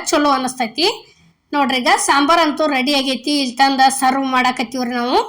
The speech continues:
ನೋಡ್ರಿ, ಇಲ್ಲೇ ಒಂದ್ ಪಾತ್ರೆಗೆ ಹಾಕಾಕತ್ತೀವಿ. ನೋಡ್ರಿ, ಎಷ್ಟ್ ಚಂದ ಆಗೈತಿ, ಬಾಯಾಗ ತಿನ್ನಾಕನು ಅಷ್ಟ ಟೇಸ್ಟ್ ಆಗೈತ್ರಿ. ಸಾಂಬಾರ್ ಬಾರ್ ಮಸ್ತ್ ಆಗೈತಿ.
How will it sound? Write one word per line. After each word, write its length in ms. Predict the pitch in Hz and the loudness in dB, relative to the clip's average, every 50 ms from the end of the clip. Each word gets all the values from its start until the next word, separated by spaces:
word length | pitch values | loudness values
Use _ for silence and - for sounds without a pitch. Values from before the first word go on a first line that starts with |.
| - - _ _ _ _ _ _ _ _ _ _ _ _ _ _ _ _ _ _ _ _ _ _ _ _ _ _ _ _ _ _ _ | -6 -16 _ _ _ _ _ _ _ _ _ _ _ _ _ _ _ _ _ _ _ _ _ _ _ _ _ _ _ _ _ _ _
ನೋಡ್ರಿ, 260 | 285 277 262 240 247 | -2 -2 0 0 0
ಇಲ್ಲೇ 220 | 226 220 226 262 302 349 - - - | -2 0 0 -2 -2 -2 -6 -8 -6
ಒಂದ್ 180 | 285 277 - | -6 -4 -2
ಪಾತ್ರೆಗೆ 560 | - - 240 233 220 269 277 285 262 233 247 247 | 0 0 0 0 0 -2 -2 -2 -2 0 2 2
ಹಾಕಾಕತ್ತೀವಿ. 720 | 262 247 254 247 - 269 247 247 233 226 - 240 247 330 427 - - - _ _ _ _ _ _ _ _ _ _ _ _ _ _ _ _ _ _ _ | 2 2 0 -2 -2 -2 -2 -2 -4 -6 -4 -4 -4 -4 -4 -6 -10 -16 _ _ _ _ _ _ _ _ _ _ _ _ _ _ _ _ _ _ _
ನೋಡ್ರಿ, 300 | 277 254 240 226 254 247 | -4 -4 -2 -2 -2 0
ಎಷ್ಟ್ 280 | 240 277 320 - - - - - | 2 2 0 0 -2 -4 -2 0
ಚಂದ 240 | 302 302 320 320 330 | 0 2 2 2 0
ಆಗೈತಿ, 400 | 311 285 302 277 - - 302 349 | 0 0 0 -2 -2 -2 -2 -2
ಬಾಯಾಗ 440 | 302 240 254 262 269 277 285 311 302 - | 0 2 2 4 4 4 4 2 0 -2
ತಿನ್ನಾಕನು 480 | - 294 285 294 311 311 - 330 320 320 | -2 0 2 2 0 0 -2 -2 -2 0
ಅಷ್ಟ 380 | 254 240 240 - - _ - 370 381 370 370 - - - | 0 -2 -4 -6 -6 _ 2 2 4 2 0 -4 -6 -2
ಟೇಸ್ಟ್ 300 | 320 320 320 330 330 - | 0 0 0 0 2 0
ಆಗೈತ್ರಿ. 380 | 302 269 285 254 233 269 339 381 | 0 0 -2 -4 -2 -4 -4 -2
ಸಾಂಬಾರ್ 460 | - - 285 269 269 277 269 302 311 | -2 0 0 0 2 2 2 2 2
ಬಾರ್ 320 | 269 262 277 277 285 320 | 2 2 4 4 4 2
ಮಸ್ತ್ 320 | 302 277 269 262 - - 302 | 2 2 0 0 0 -2 -4
ಆಗೈತಿ. 380 | 254 233 262 233 240 277 339 | -4 -4 -4 -6 -4 -2 -2